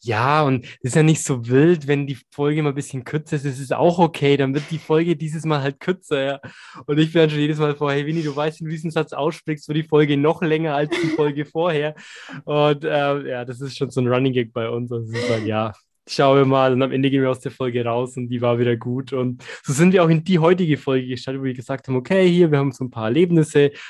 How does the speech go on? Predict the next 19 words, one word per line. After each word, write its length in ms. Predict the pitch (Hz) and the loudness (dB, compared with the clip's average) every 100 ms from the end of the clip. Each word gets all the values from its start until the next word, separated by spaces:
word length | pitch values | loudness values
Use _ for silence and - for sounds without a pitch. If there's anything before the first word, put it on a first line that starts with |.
| 120 | -10
und 140 | 135 123 | -4 -4
die 80 | |
zwei 160 | 123 123 | 0 -2
Sprachnachrichten.“ 880 | - 135 147 147 139 127 143 139 139 | -2 0 0 0 -4 -4 -8 -6 -4
Und 80 | 123 | -4
jetzt 160 | 123 | -4
sind 100 | - | -4
wir 80 | 120 | -2
auch 120 | 131 | 0
wieder 140 | 151 139 | 0 0
über 220 | 139 143 | 0 0
eine 140 | 139 | 0
halbe 240 | 123 127 131 | 0 -2 -4
Stunde 360 | - 143 139 | -4 -2 -2
schon 260 | 135 139 127 | -2 -4 -6
am 220 | 123 127 | -6 -8
Quatschen 460 | 123 139 - - 147 | -2 -4 -2 -2 2
wieder. 300 | 143 139 131 | 2 2 0
Also 400 | 120 113 120 | -4 -6 -6